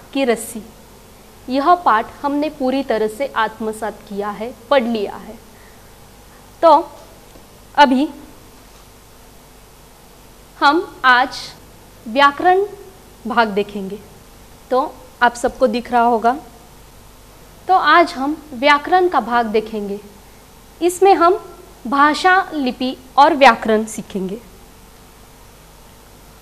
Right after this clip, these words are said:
इसमें हम देखने वाले हैं भाषा, बोली, लिपि और व्याकरण। तो यहाँ पे आपको कुछ चित्र दिख रहे होंगे।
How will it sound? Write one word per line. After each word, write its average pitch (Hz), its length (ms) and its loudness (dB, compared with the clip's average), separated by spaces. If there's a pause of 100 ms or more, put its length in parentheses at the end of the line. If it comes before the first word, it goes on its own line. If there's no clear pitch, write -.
(1160)
इसमें 294 280 -4
हम 285 200 0
देखने 262 340 4
वाले 262 260 4
हैं 262 420 -6
भाषा, 233 540 -4 (240)
बोली, 226 520 4 (200)
लिपि 240 440 -4 (240)
और 311 440 2 (240)
व्याकरण। 214 440 0 (2250)
तो 359 60 -2
यहाँ 359 260 6
पे 359 120 0
आपको 359 300 4
कुछ 370 200 -2
चित्र 311 340 2
दिख 233 260 -4
रहे 220 140 0
होंगे। 208 360 -6